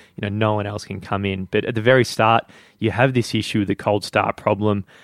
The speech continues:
um, the chicken and egg story, and you got the hard side, which you need to focus on,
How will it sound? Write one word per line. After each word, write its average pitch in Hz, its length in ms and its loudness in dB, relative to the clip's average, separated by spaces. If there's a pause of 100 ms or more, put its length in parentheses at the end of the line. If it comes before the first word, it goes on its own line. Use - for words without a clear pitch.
(220)
um, 101 300 -2
the 110 140 -4
chicken 127 320 0
and 107 140 0
egg 104 180 -2
story, 104 580 0 (220)
and 117 140 -4
you 110 40 0
got 113 140 4
the 110 80 -2
hard 110 320 4
side, 104 260 4
which 104 200 -4
you 107 40 -4
need 113 180 2
to 113 60 -2
focus 104 480 -2
on, 104 280 0